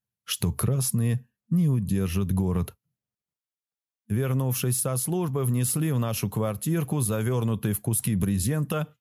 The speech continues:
две винтовки, одна из которых была оборудована оптикой, и наша тетка всплеснула руками.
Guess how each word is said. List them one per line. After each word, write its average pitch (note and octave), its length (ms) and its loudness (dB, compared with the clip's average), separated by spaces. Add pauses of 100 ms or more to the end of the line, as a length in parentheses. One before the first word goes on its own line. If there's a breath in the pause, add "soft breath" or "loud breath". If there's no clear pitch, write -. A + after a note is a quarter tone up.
две A2+ 340 2
винтовки, F#2 760 0 (500)
одна G#2+ 380 0
из G#2+ 80 0
которых B2 480 0
была A2 280 0
оборудована A#2 680 0
оптикой, F#2+ 760 -2 (300)
и G3 100 0
наша F3+ 340 0
тетка E3 460 -2
всплеснула A#2+ 760 0
руками. F#2+ 640 0